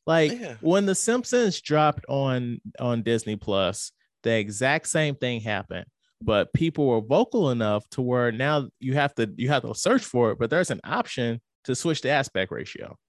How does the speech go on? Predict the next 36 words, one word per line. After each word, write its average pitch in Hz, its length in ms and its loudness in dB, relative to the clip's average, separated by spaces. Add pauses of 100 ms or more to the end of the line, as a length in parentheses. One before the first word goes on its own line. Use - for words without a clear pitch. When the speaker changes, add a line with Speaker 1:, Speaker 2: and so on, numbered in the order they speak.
(720)
Speaker 2:
But 98 200 -4 (120)
just, 104 240 -2 (220)
so 113 180 4
it's 110 100 4
just 113 140 0
on 104 140 2
cer-, 123 220 0
on 104 120 2
certain 107 340 0
shows 117 260 2
they, 123 180 0
they 113 180 -6
give 120 140 2
that 120 80 6
Speaker 1:
It's 120 80 4
Speaker 2:
option? 127 220 0
Speaker 1:
just 156 320 2
on 135 160 2
Simpsons 113 640 -4
because 110 380 -4
Simpsons 127 540 -6
fans 110 360 -4
made 107 280 -6
a 107 120 -4
big 107 280 -2
enough 101 280 -6
of 90 140 -10
a 76 80 -8
fuss. - 180 -8
Speaker 2:
Well, 143 80 0
that's, 170 280 0
well, 151 120 2
that's 165 180 -2
the 175 80 -8
thing. 185 260 -6
They, 151 180 -2